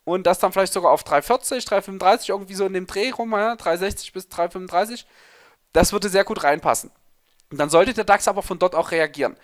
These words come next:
Kommt er jetzt zum Beispiel mit einem Abwärtsgap rein,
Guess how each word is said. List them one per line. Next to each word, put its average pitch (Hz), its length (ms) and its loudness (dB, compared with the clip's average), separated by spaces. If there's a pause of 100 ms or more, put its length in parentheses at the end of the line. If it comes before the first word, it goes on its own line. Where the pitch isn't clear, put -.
(260)
Kommt 196 200 2
er 185 80 6
jetzt 185 100 -2
zum 208 80 -8
Beispiel 175 240 0
mit 143 80 -8
einem 127 140 -10
Abwärtsgap 247 640 4
rein, 104 320 -2